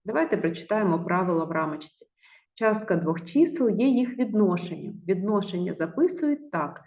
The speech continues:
А поділити на Б через знак ділення або А поділити на Б через риску дробу. І читають так.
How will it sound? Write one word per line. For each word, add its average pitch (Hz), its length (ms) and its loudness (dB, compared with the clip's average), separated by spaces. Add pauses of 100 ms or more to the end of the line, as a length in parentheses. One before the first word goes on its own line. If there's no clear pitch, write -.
(360)
А 247 280 2
поділити 196 800 0
на 208 140 0
Б 175 360 -2
через 180 340 -6
знак 190 260 -4
ділення 202 540 -2 (100)
або 180 480 0
А 208 120 2
поділити 170 560 -2
на 160 140 -8
Б 330 240 -2
через 220 380 0
риску 185 360 -2
дробу. 165 440 -4 (320)
І 359 80 4
читають 185 560 0
так. - 260 -6